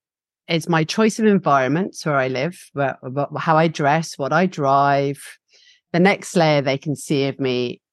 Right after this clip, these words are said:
are my behaviors, what I choose to say, my body language, my tone of voice. People do not need to interact with me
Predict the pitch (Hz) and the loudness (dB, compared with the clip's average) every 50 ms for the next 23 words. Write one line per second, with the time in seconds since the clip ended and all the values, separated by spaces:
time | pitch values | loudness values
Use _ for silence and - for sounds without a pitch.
0 | - - 160 151 151 143 147 147 139 - 143 143 139 135 - - 139 131 131 127 | -6 -2 0 0 0 0 0 0 -2 -2 -2 -4 -4 -6 -6 -8 -10 -10 -12 -14
1 | - - 151 135 131 143 147 - - 165 147 131 - - 135 - - - 180 180 | -10 -6 -4 -2 -2 -2 -4 -4 -4 -4 -4 -4 -6 -8 -10 -4 0 2 4 4
2 | 185 185 175 175 180 180 180 180 175 170 165 - - 147 139 135 135 - 160 156 | 4 4 2 2 2 4 4 4 4 2 0 -2 -4 -4 -4 -4 -2 0 0 2
3 | 143 156 151 147 143 143 143 143 143 - 143 139 139 139 131 135 135 131 - - | 2 2 2 2 2 2 2 0 0 0 0 0 0 0 -2 -4 -6 -8 -8 -8
4 | - 147 143 135 - - 151 139 131 131 135 131 - - - - - - - - | -6 -4 -4 -4 -6 -6 -4 -4 -2 -4 -4 -6 -8 -10 -10 -10 -10 -14 -16 -18
5 | - _ _ _ _ _ _ _ _ _ _ _ _ _ _ _ _ _ _ _ | -18 _ _ _ _ _ _ _ _ _ _ _ _ _ _ _ _ _ _ _
6 | _ _ _ _ _ - 202 220 190 233 214 190 214 214 202 190 156 165 180 160 | _ _ _ _ _ 2 4 4 6 6 4 4 6 6 6 6 6 6 4 4
7 | - - - 160 165 - - 165 160 165 151 - - - - 135 117 - 127 131 | 4 2 0 0 0 0 0 2 2 2 2 0 -2 -6 -6 -4 -4 -2 -2 0
8 | 135 147 175 202 | 0 0 0 0